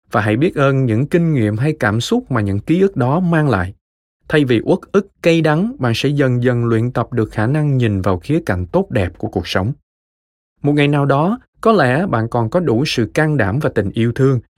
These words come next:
để truyền năng lượng này đến những người xung quanh. Bạn thân mến, thế giới là một nơi cực kỳ phức tạp và có thể sẽ rất khó để bạn khám phá ra nền tảng tâm lý, tình cảm và xã hội của chính mình.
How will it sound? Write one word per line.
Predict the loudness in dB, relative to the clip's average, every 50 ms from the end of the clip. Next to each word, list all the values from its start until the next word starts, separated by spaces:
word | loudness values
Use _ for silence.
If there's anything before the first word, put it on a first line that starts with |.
| _
để | 0 0 0 0 2
truyền | 2 2 2 2 2
năng | 0 0 2
lượng | 2 2 2 2 0
này | 0 0 0 0 0
đến | 0 0 0 2 2 0
những | 0 0 0 0 -2 0
người | 0 -2 -2
xung | -4 -4 -4 -4 -2
quanh. | 0 -2 -2 -2 -4 _ _ _ _ _ _ _ _ _ _ _ _ _ _ _ _ _ _ _ _ _ _ _ _ _ _ _ _ _ _ _ _
Bạn | 0 2 2 2 2 0
thân | -2 -2 0
mến, | 2 2 2 0 0 -4 -6 _ _ _ _ _ _ _
thế | 0 2 4 4 4 4
giới | 4 4 4 4 4 2 0
là | 0 0 2
một | 2 0 0 0
nơi | 0 2 2 2 0 0
cực | -2 -4 -2 0
kỳ | -2 -2
phức | 0 -2 -4 -4 -2
tạp | -2 -2 -2 -2 -6 _ _ _ _
và | -4 -4 -4 -2
có | -2 -2
thể | -2 0 -2 -2
sẽ | 0 -2 -2 0
rất | 0 -2 -4
khó | -2 -2 0 0 2 0 0
để | 0 -2 -2
bạn | 0 -2 -2 -2
khám | -2 -2 -2 -2 -2
phá | -2 -2 0 0 0
ra | 0 0 0 0 0 0 0
nền | 0 2 0 0 -2 -2
tảng | -4 -4 -2 -2 -2 -4
tâm | -2 -2 0 0 2 2
lý, | 2 2 2 0 -2 -4 0
tình | 0 0 0 0 -2
cảm | -4 -2 -2 -2 -2 -4
và | -2 -4 -4
xã | -4 -2 -2 0 0
hội | 0 0 0 -2 -2
của | -2 -4 -8
chính | -4 -2 -2 0
mình. | 0 -2 -2